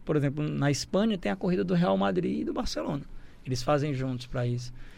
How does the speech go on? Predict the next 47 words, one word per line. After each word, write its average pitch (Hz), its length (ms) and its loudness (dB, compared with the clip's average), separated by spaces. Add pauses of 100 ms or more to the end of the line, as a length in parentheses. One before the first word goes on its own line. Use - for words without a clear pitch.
(140)
E 156 60 4
você 147 260 2
faz 180 240 4
uma, 175 160 2
uma 160 200 0
prova 156 300 4
dessa 147 360 4
no 147 160 2
final 156 360 2
do 147 160 4
ano, 147 300 2
em 135 80 0
campanha 147 460 0
da 143 160 2
paz, 139 320 2
que - 80 -2
a 220 40 0
gente 220 200 0
precisa, 165 580 2
né? 139 240 0 (500)
É, 147 280 6
diz, 139 200 -2
"Ah, 208 120 6
mas 202 240 2
é 208 60 8
loucura." 196 480 6
Não, 196 220 2
é, - 80 -2
não. 349 260 0
A 214 100 6
partir - 260 4
do 381 80 0
momento, 214 260 4
cara, 147 220 6
você 156 380 4
bota 170 340 8
uma 165 60 6
corrida 156 340 8
de 147 140 6
rua 139 320 6
com 151 160 2
ambiente 147 420 4
positivo, 139 680 2
com 160 120 -2
música, 151 400 0
não 190 400 2
tem 185 580 2